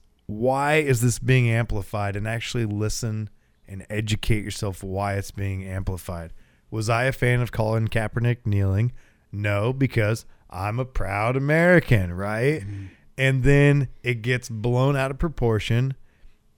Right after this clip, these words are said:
Speaker 1: This, all of this happens. And it wasn't until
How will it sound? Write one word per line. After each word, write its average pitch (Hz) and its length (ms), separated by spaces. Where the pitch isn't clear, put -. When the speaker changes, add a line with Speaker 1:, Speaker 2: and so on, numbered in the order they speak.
Speaker 1:
This, 113 380
all 135 360
of 156 100
this 147 220
happens. 123 720
And 131 160
it 135 100
wasn't 160 360
until 127 680